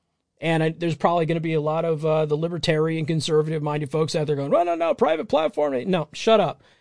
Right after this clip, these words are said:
You're stupid. You don't know what the hell you're talking about. No. If you are in the town square, and that's what social media is now, okay?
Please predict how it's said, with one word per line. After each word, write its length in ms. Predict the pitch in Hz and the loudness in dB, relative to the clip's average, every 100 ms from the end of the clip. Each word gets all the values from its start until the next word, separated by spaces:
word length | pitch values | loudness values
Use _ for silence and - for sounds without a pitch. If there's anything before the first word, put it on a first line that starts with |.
| _ | _
You're 100 | - | -6
stupid. 460 | 143 226 226 226 190 | -2 0 2 2 2
You 80 | 185 | 0
don't 100 | 190 | 0
know 40 | |
what 100 | 180 | 0
the 60 | 151 | 0
hell 100 | 165 | 0
you're 80 | 139 | 0
talking 320 | 165 147 131 | 0 0 -2
about. 240 | 113 101 _ _ _ | -4 -6 _ _ _
No. 300 | 196 214 135 - _ _ | -4 -4 -4 -10 _ _
If 200 | 196 175 | 0 0
you 380 | 175 190 302 311 | 2 4 4 4
are 580 | 269 254 220 156 180 208 _ _ | 4 4 2 0 -4 -8 _ _
in 320 | 240 285 285 | 0 2 2
the 100 | 254 | 0
town 460 | - - 233 240 226 | -2 -2 2 2 2
square, 640 | - - 247 196 160 160 | -2 0 0 2 0 -2
and 240 | - 170 165 | -2 0 2
that's 360 | 196 247 - | 4 4 2
what 160 | 269 269 | -4 0
social 400 | - 226 214 233 | 6 6 6 2
media 400 | 214 208 208 202 | 2 2 2 2
is 320 | - 214 165 | 6 4 6
now, 300 | 170 123 - - | 0 -2 -4 -8
okay? 460 | 147 180 202 233 | -2 2 2 0